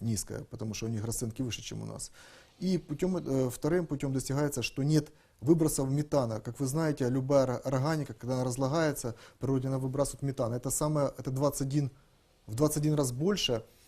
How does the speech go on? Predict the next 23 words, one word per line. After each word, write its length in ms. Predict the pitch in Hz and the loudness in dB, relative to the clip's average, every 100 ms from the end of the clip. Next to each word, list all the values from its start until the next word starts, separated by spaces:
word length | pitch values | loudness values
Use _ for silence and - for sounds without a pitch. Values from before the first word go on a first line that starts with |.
| _ | _
э, 220 | - 123 120 | -4 -2 -2
чем 380 | - 165 160 - | 2 2 2 -4
тоже 200 | - 143 139 | -2 -2 0
С 100 | 151 | 2
О 160 | 147 | 2
два, 340 | 139 127 104 98 _ _ - | 2 0 -2 -6 _ _ -6
коэффициент 600 | 127 139 - 120 107 - _ _ _ | -4 -4 -2 -2 -2 -12 _ _ _
двадцать 400 | 107 113 117 131 | -8 -6 -4 -4
один. 220 | 113 107 - - - - - _ _ | -6 -6 -10 -16 -20 -20 -20 _ _
И 340 | - 180 190 180 131 - _ _ _ _ _ _ _ _ _ - - | -2 2 4 2 0 -12 _ _ _ _ _ _ _ _ _ -12 0
третьим 400 | 196 220 175 131 | 2 4 2 0
положительным 500 | 139 139 135 139 135 | 2 2 2 0 0
моментом 480 | 135 131 117 120 | 2 0 0 -2
является 460 | 123 135 160 156 135 | 0 2 2 2 -2
то, 180 | - 170 | -4 -4
что, 220 | - 135 | -2 -2
я 80 | 127 | -2
же 120 | 123 | -2
говорю, 220 | 123 117 | -2 -2
достигается 540 | 110 120 131 143 139 - | -2 -4 -2 -2 -2 -2
того, 180 | 160 | -2
что 220 | 160 131 117 - | -2 -2 -4 -8
и 320 | - 131 120 | -6 -4 -4